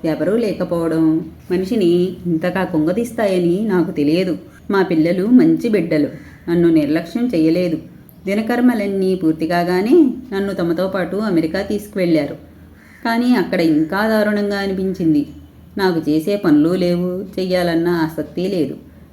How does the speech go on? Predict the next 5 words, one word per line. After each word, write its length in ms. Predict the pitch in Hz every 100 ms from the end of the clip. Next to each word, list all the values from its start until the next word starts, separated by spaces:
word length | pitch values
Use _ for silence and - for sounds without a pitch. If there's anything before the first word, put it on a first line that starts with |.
| -
వాళ్ళకేమో 560 | 214 214 220 208 208
బాధ్యతలు, 840 | 196 175 147 151 160 160 165 165 170 170
ఉద్యోగాలు. 720 | 156 147 160 151 151 143 147 - - - - -
వాళ్ళ 220 | 214 208
ఆఫీసులకి, 920 | 185 165 165 208 208 202 196 196 202